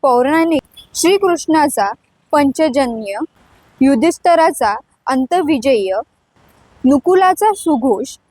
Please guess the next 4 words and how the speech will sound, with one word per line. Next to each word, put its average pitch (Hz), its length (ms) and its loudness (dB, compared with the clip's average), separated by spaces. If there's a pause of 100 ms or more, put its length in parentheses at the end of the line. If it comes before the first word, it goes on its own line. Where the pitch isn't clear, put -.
(340)
भीमाचा 294 600 2 (340)
पौंड्र, 285 540 0 (920)
तसेच 294 420 0 (280)
गौरीशंख, 269 800 0